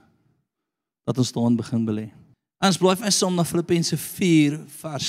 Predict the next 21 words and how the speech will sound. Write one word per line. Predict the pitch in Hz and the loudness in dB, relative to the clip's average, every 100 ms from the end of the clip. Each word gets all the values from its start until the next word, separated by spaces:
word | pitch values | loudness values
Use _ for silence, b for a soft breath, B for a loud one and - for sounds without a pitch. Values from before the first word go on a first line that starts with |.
| - | -2
ses. | 143 123 - - _ _ _ _ _ _ _ _ _ _ _ _ _ _ _ _ _ _ _ _ _ _ _ - | 0 -2 -4 -8 _ _ _ _ _ _ _ _ _ _ _ _ _ _ _ _ _ _ _ _ _ _ _ -12
Ek | 139 | 0
wil | 180 | 2
dit | 180 185 | 4 2
weer | 170 | 4
baie | 175 170 | 2 4
duidelik | 160 156 156 | 2 2 0
maak | 131 123 - | -2 -4 -6
vir | 123 | -6
jou, | 113 117 _ _ _ _ _ _ _ 143 | -6 -10 _ _ _ _ _ _ _ -6
is | 143 | -2
dat | 151 | 0
die | 147 | 0
vyand | - 170 180 190 180 | 0 -2 0 -2 0
se | 190 | -2
taktiek | - 185 180 - 135 - | 0 -4 -4 0 0 0
is | 135 131 | -4 -2
om | 123 | -4
vrae | - 156 147 151 147 | -2 0 2 0 -2
in | 151 | -2
jou | 147 | 0